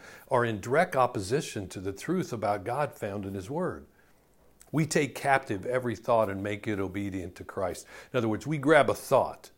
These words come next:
and we run it through the filter of the truth of God, through the filter of his son Jesus Christ found in the word of God.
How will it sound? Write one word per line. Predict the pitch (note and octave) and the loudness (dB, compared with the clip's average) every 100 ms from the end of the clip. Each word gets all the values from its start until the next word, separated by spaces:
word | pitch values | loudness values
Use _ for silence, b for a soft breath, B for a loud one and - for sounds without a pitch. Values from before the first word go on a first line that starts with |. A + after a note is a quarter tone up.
| _ | _
and | B2+ A#2 | -4 2
we | C3+ | 4
run | C3+ C#3 | 6 6
it | A#2 | 4
through | - C3+ | 2 0
the | F#2+ | 0
filter | - - D#3 D3+ A#2+ G#2 | -4 0 2 2 2 0
of | F#2+ | 2
the | F2+ | -2
truth | - F#3 F#3 | 0 0 2
of | C#3 G2 | 0 0
God, | F#2+ F2 F2+ F2 B B | 0 2 2 -2 B B
through | - A2 | -6 -4
the | F#2+ | -4
filter | - E3 F3+ F3 B2+ | 2 6 6 8 6
of | G#2 | 6
his | G2 | 0
son | - A#2+ G2+ | 0 0 0
Jesus | G#2+ G2+ G2 - | 0 -2 -2 -4
Christ | - A2+ G2+ - - | 0 2 2 -2 -2
found | A#2 C3+ B2 | 2 4 4
in | B2+ A2+ G#2 | 2 0 0
the | G#2 | 0
word | G#2 B2 A#2+ | 4 6 6
of | F2 E2+ | 2 -4
God. | E2+ C#2+ C#2+ | -4 -4 -8